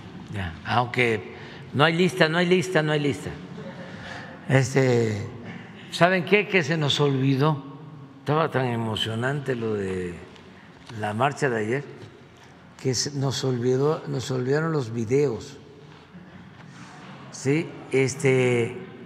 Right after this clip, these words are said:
¿los pasamos mañana o, o? De una vez, de una vez. Los videos, vamos a empezar. Terminamos. Y si, y está aquí una compañera de Los Angeles Times,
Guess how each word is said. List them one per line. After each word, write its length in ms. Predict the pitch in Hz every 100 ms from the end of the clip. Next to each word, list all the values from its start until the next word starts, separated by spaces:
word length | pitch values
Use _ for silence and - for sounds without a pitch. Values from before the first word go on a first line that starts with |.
| - - - - - - - - - - -
¿los 140 | 143 107
pasamos 340 | 131 185 175
mañana 760 | 160 151 170 196 254 - - -
o, 120 | 135
o? 380 | 143 - - 151 - - - - - - - - - - - - - - - - - - - - 160 - 214 214 - - - - - - - - - - -
De 80 | 208
una 180 | 214 208
vez, 240 | 240 - - - -
de 80 | 185
una 100 | 175
vez. 240 | 151 - - - - - -
Los 160 | 139 135
videos, 400 | 156 165 101 143
vamos 240 | 160 127
a 40 |
empezar. 280 | 120 107 110 - 107 - - - - -
Terminamos. 400 | 113 139 147 113 - - -
Y 160 | 170
si, 340 | - 175 156 175
y 140 | 151
está 220 | 151 147
aquí 260 | 180 190 196
una 260 | 190 175 131
compañera 720 | 160 139 147 151 156 156 147
de 420 | 135 123 117 110
Los 220 | 113 104
Angeles 420 | 143 139 156 123
Times, 380 | 131 123 117